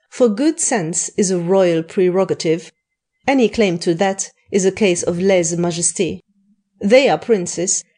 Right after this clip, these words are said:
and wish to be so in that most princely of qualities. They will allow a man to help them,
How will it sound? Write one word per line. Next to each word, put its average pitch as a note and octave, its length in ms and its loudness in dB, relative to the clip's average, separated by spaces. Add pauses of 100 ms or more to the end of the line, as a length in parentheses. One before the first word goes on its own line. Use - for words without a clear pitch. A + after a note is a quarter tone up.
(140)
and A#3 140 0
wish D#4 240 2
to D4+ 100 -2
be C#4 200 0
so E3+ 320 0
in F3+ 160 -2
that F#3 200 -4
most - 380 -4
princely G3 500 -2
of - 140 -10
qualities. F3 800 -4 (600)
They C#4 140 4
will C#4 240 0
allow F#3+ 300 2
a G3+ 80 0
man F#3 400 0 (160)
to C4 140 -2
help A#3 280 0
them, E3+ 280 -4